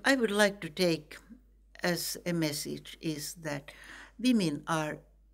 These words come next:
extremely strong all over the world. They should, uh, not be frightened to show that they are strong, and, uh, they should, uh, also be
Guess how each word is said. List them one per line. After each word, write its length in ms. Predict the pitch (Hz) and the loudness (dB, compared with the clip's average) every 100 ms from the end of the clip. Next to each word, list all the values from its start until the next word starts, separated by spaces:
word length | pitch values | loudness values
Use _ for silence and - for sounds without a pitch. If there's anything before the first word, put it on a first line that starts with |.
| - | -2
extremely 800 | 220 214 - 220 214 170 143 135 | -2 0 -4 2 4 4 2 -2
strong 600 | - - 156 85 - - - _ - - | -4 -2 -2 -4 -8 -14 -20 _ -20 -8
all 220 | 233 214 | -2 2
over 240 | 175 143 131 | 2 0 -2
the 160 | 131 | -4
world. 500 | 131 135 - - - - - - - - - - | -8 -10 -10 -14 -20 -20 -20 -20 -18 -18 -18 2
They 240 | 196 202 | 6 6
should, 640 | - - 277 233 - 165 - - - - - | 6 4 4 4 -2 -14 -16 -20 -20 -20 -2
uh, 320 | 175 175 165 - - | 2 4 2 -2 -6
not 380 | 190 208 202 185 | 0 2 0 2
be 180 | 185 175 | 4 4
frightened 800 | - 226 294 285 - 143 147 | 0 2 2 0 -2 -2 -2
to 100 | 151 | -2
show 580 | 151 - 214 196 131 82 - - - - | -2 0 4 4 4 -2 -10 -20 -20 -8
that 240 | 160 160 - | -4 -4 0
they 240 | 165 160 - | 0 2 2
are 260 | 202 185 | 4 4
strong, 680 | 143 - 170 - - - - - - - - - - | 2 -4 -8 -12 -14 -16 -18 -20 -20 -20 -20 -20 -4
and, 380 | 165 170 165 165 | 2 4 4 4
uh, 320 | 160 156 143 143 - _ - | 4 2 0 -2 -12 _ 2
they 200 | 175 165 | 4 4
should, 580 | - 220 214 165 - | 2 2 2 0 -2
uh, 160 | 165 156 151 - _ - | 2 2 -2 -16 _ 2
also 500 | 240 233 - 170 156 | 4 2 0 0 0
be 360 | 151 151 147 | 0 0 -2